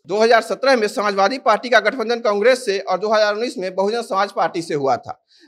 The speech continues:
लेकिन चुनाव नतीजे आने के ठीक बाद उनका गठबंधन वहां भी टूट गया।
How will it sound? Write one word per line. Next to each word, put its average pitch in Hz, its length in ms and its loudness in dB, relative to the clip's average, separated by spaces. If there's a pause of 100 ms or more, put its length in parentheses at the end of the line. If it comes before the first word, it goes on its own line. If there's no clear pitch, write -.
लेकिन 247 440 2 (140)
चुनाव 247 300 0
नतीजे 254 420 -4
आने 226 320 0
के 247 160 -4
ठीक 285 300 -10
बाद 208 220 2
उनका 208 200 -2
गठबंधन 220 420 -4
वहां 196 220 4
भी 240 100 -6
टूट 226 200 -10
गया। 180 240 -2